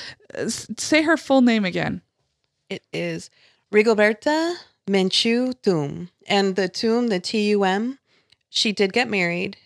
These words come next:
Speaker 2: And she does have a son, but I kinda wanted to just more highlight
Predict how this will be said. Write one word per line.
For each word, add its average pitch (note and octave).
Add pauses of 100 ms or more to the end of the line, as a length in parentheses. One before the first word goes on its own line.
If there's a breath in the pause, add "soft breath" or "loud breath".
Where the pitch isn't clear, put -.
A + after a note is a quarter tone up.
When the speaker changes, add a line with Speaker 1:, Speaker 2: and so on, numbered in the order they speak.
(140)
Speaker 2:
And F3
she F#3+
does D#3+
have D#3+
a E3
son, - (100)
but -
I E3+
kinda F3+
wanted E3+
to E3
just E3
more E3+
highlight D#3